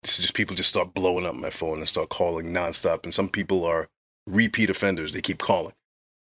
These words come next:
<laughs> It's ridiculous. So I just had to stop. Also, I'm in Florida and there's a hurricane. So the, the sound was horrible. I'm back. I had to just come back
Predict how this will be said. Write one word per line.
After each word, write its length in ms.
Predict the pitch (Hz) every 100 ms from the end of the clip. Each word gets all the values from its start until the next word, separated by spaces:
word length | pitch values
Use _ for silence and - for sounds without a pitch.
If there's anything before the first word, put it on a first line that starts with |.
| _ -
<laughs> 80 | - - - - - - - -
It's 200 | 95 -
ridiculous. 480 | 90 90 85 82 80
So 80 | 78
I 80 | 87
just 140 | 82
had 120 | 82
to 80 | 87
stop. 400 | - 85 87 - - - - - _ _ _ -
Also, 480 | 127 123 - 92 85
I'm 100 | 87
in 80 |
Florida 580 | 82 - 107 107 107 101 - _ _ _ _ _ _ _ -
and 400 | 104 90 87 80 - -
there's 200 | 92 85
a 80 |
hurricane. 600 | 101 110 107 110 104 101
So 220 | 98 92 85
the, 240 | 80 85
the 100 | 92
sound 600 | - - 92 95 98 98
was 120 | 90
horrible. 440 | 85 90 87 95 87
I'm 120 | 78
back. 260 | 82 80 80
I 80 |
had 100 | 85 -
to 80 |
just 160 | 76 -
come 200 | - 80
back 220 | 76 71